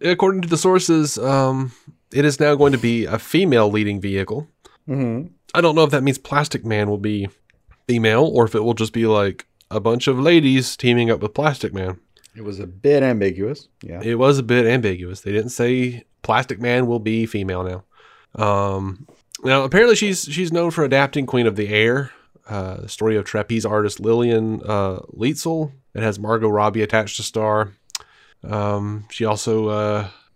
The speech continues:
Speaker 1: where he teamed with, uh, Margot Robbie for the adapt-, uh, adaptation of Jen Phillips' novel Fierce Kingdom. She's got a bunch of stuff going on. The, the Boom comic book Lumberjanes,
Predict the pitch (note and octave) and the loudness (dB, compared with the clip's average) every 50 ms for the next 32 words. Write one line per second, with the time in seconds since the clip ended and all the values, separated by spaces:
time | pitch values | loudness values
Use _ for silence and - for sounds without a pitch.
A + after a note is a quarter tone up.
0 | _ _ _ _ - A#2+ A2+ - - C3+ B2+ B2 A2+ G#2+ A2+ A2 G#2 G#2 - G#2+ | _ _ _ _ -2 -2 -2 0 2 2 2 2 2 0 -2 -2 -2 -2 -2 -2
1 | G#2 G#2 G#2 G2+ G2+ G2 A2 A#2 A#2 A2+ A2 G#2+ G#2+ G#2 G#2+ G#2 G#2+ G#2+ G#2+ G#2 | -2 -2 -2 -4 -4 0 2 2 4 4 4 2 2 0 0 0 0 -2 -2 -2
2 | G#2 - - - - - A2 G#2+ G#2+ G2+ G2+ G2+ G2+ G2 F#2+ G#2 G#2+ - - - | -4 -6 -10 -14 -10 -4 -2 0 0 0 0 0 -2 0 0 0 0 -2 -6 -12
3 | - - - A#2+ A#2 G#2 A#2 C#3+ C#3 C3+ B2 - C3+ A#2+ A2 - G#2 G2+ G2+ G2 | -16 -8 -6 -4 -4 0 2 2 2 2 2 0 -2 -2 -2 -2 -6 -6 -4 -2
4 | A2 G#2 G2 - G#2 G#2 G2+ - - - - - - - - _ - G#2+ G#2+ G#2+ | -2 -2 -2 -2 -2 -2 -2 -2 -6 -14 -20 -20 -20 -20 -20 _ -6 0 2 2
5 | A2 G2+ G2+ G2 G2 - A#2 A2+ A2 - - - F#3+ G#3 G#3+ G3+ G3 F#3+ F#3+ F#3 | 2 2 0 -4 -4 -2 0 0 0 -2 0 2 2 2 4 4 4 4 4 2
6 | F#3 F#3 E3+ - - - B2+ C3 C3+ C3+ - - F3+ F3 C#3+ A2+ G2+ A2 - - | 0 -2 -4 -6 -10 -16 -14 -12 -12 -10 -10 -6 -2 0 0 0 0 -2 -4 -6
7 | - A2 G2+ - G#2 G#2 G#2 G#2 G#2 G#2 G#2 G2+ G2+ G2+ G2 F#2 E2 G2+ F#2+ A2+ | -6 -8 -8 -6 -4 -2 -2 0 0 0 0 -2 -2 -2 -4 -4 -6 -6 -2 -2
8 | A2+ A2 A2+ A2 - A2+ G#2+ A2 G2+ F2+ G2+ A2 - - G#2 A2 G#2+ G2+ G#2+ F#2+ | 0 0 -2 0 2 2 2 0 0 -2 -4 -4 -2 -2 -2 -2 -2 -2 -4 -4
9 | G#2+ G#2 G#2 G#2 G#2 G#2 G2+ G2+ - | -4 -4 -2 -4 -4 -4 -6 -8 -12